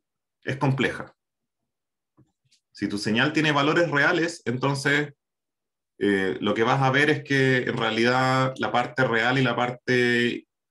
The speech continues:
eh, o sea, perdón, la parte positiva y la parte negativa son iguales. Entonces, puedes fácilmente ignorar lo que está de cero para abajo.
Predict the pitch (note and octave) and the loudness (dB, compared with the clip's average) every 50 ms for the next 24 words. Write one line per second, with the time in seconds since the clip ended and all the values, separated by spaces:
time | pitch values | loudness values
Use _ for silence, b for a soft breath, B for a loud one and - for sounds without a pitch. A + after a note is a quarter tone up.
0 | _ _ _ _ - G2+ G2 F#2 F#2 F#2 F2 F2+ - - _ - - B2 G#2+ G#2+ | _ _ _ _ -4 -2 0 2 2 0 0 -2 -6 -12 _ -10 -6 -6 -4 -2
1 | G2+ A2 G#2 G2 F#2+ A#2 A#2 - C3 G#2 A#2 - A2+ G#2 A#2+ B2+ B2+ B2 A#2+ G#2+ | -2 0 0 0 0 -2 -2 -2 -2 -4 -2 -2 -2 0 2 2 2 2 2 0
2 | A#2+ A#2 - B2+ A#2 A#2 G#2+ G#2 A2 B2 B2+ C3 - B2 G#2 F#2 F2+ A2+ A#2 B2 | -2 -4 -2 -2 -2 0 0 0 0 0 -2 0 -2 -2 -2 -2 0 -2 -2 -2
3 | C3+ C3+ - - _ _ _ _ _ _ _ _ _ _ _ _ _ _ _ - | -4 -6 -12 -18 _ _ _ _ _ _ _ _ _ _ _ _ _ _ _ -20
4 | _ _ _ _ _ _ _ _ _ - F#2+ F2 A2+ A2+ A2 - B2 A#2 G#2+ - | _ _ _ _ _ _ _ _ _ -14 -4 0 0 0 0 2 0 0 0 0
5 | - - _ _ _ - G#2+ A2 A2+ A2+ A2+ - C3+ C3 C3 - D3 C3 C3+ C3+ | -6 -18 _ _ _ -4 0 2 2 2 0 0 -2 -2 0 0 0 2 2 2
6 | C#3 C3+ C3+ C#3+ C#3 B2 B2+ B2 A#2+ C#3 D3+ D3 C#3 C#3 D3 - _ _ _ _ | 2 0 0 0 0 2 2 2 2 2 0 0 0 -2 -8 -12 _ _ _ _
7 | _ _ _ _ _ - A#2 A2+ A#2 A#2 - - C3 B2 B2+ B2 B2 B2+ - D3 | _ _ _ _ _ -4 0 0 0 0 0 0 0 2 2 2 0 0 0 0
8 | C3+ B2+ B2+ C3+ C3+ C3+ A#2+ D#2 - - - - | 0 0 0 0 0 2 0 0 -2 -6 -16 -20